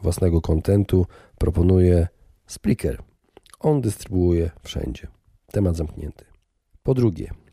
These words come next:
czy w świecie podcastów lepiej sprawdzają się wywiady, czy popularne są również wypowiedzi osoby prowadzącej blog, yy, biznes? W świecie podcastów, yy, sprawdza się wszystko. To jest moja odpowiedź. Próbowałem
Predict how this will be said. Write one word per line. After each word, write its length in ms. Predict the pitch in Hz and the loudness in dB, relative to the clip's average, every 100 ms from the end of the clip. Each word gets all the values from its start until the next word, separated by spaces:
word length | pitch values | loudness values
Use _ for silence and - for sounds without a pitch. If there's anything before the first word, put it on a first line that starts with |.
| _ _ _ | _ _ _
czy 140 | - 101 | -6 -4
w 60 | |
świecie 340 | - 185 185 143 | -2 -4 -2 -2
podcastów 720 | 113 - 113 131 127 113 - | -2 0 -2 0 -4 -4 -6
lepiej 500 | 117 127 127 120 123 - | -2 0 2 0 0 -8
sprawdzają 540 | - 98 101 107 101 | -6 -6 0 2 2
się 200 | 95 98 | 0 -4
wywiady, 540 | 87 90 113 127 127 131 | -4 0 0 0 -4 -4
czy 160 | - | -10
popularne 680 | - _ 98 98 98 101 95 | -10 _ 0 2 2 0 -2
są 280 | - 95 92 | -2 -2 0
również 420 | 92 92 87 - | 0 -2 -4 -8
wypowiedzi 420 | 95 95 95 92 95 | -10 -4 -2 -2 -4
osoby 340 | - 87 90 | -2 -4 -2
prowadzącej 640 | - 82 85 85 85 87 78 | -2 0 2 2 0 -2 -4
blog, 560 | 80 82 90 87 - - - 82 | 0 2 2 0 -6 -10 -6 -4
yy, 420 | 80 82 78 78 | -2 -2 -2 -2
biznes? 760 | 80 90 90 87 82 - - - _ _ _ _ | -2 -2 0 0 0 -4 -12 -20 _ _ _ _
W 40 | - | -4
świecie 280 | 160 160 | -2 0
podcastów, 880 | 139 107 - 98 - 104 95 - - - _ - | 0 0 2 -2 0 0 -2 -4 -14 -18 _ -8
yy, 60 | 95 92 | -6 -6
sprawdza 640 | 85 - - 92 90 90 82 | -10 -12 -8 -2 -2 0 -2
się 180 | - | -2
wszystko. 600 | 82 - 82 - - - - - _ _ _ _ _ | -6 -2 -2 -2 -6 -6 -6 -14 _ _ _ _ _
To 80 | 101 | 0
jest 140 | 90 | 2
moja 160 | 92 80 | 4 2
odpowiedź. 520 | - - - - - - - - 87 | 0 -6 -8 -14 -18 -18 -20 -10 -4
Próbowałem 680 | 104 95 101 110 104 92 | 0 2 2 4 4 2